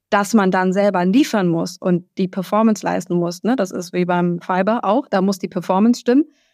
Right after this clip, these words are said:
Das ist doch auch klar. Aber, ähm, deswegen betone ich das halt eben noch mal, die, die Leute, die damals auch gesagt haben, „Okay, wir,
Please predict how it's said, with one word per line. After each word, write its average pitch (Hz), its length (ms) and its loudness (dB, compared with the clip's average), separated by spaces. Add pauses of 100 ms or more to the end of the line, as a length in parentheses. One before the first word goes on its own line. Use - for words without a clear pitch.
(220)
Das 208 200 0
ist 233 160 -4
doch 185 120 -2
auch 220 220 -2
klar. 165 340 -4
Aber, 180 520 0
ähm, 180 480 -2
deswegen 196 420 0
betone 220 380 0
ich 240 100 -2
das 214 220 -2
halt 196 160 -2
eben 202 200 0
noch 190 180 -4
mal, 185 320 0
die, 175 320 -4
die 175 120 -4
Leute, 185 400 0
die 175 140 -6
damals 180 400 -2
auch - 160 -14
gesagt 175 380 -6
haben, 170 140 -4
„Okay, 175 380 -4
wir, 170 440 -4